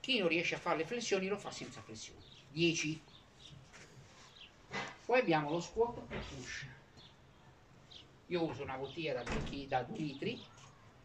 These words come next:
quindi andiamo in squat e distendiamo. Andiamo in squat e distendiamo, e lo facciamo per dieci volte. V crunch alternati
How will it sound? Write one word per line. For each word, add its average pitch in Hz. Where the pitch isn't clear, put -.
quindi 117
andiamo 139
in 196
squat 233
e 170
distendiamo. 117
Andiamo 151
in 190
squat -
e 160
distendiamo, 110
e -
lo 170
facciamo 202
per 127
dieci 135
volte. -
V 180
crunch 147
alternati 143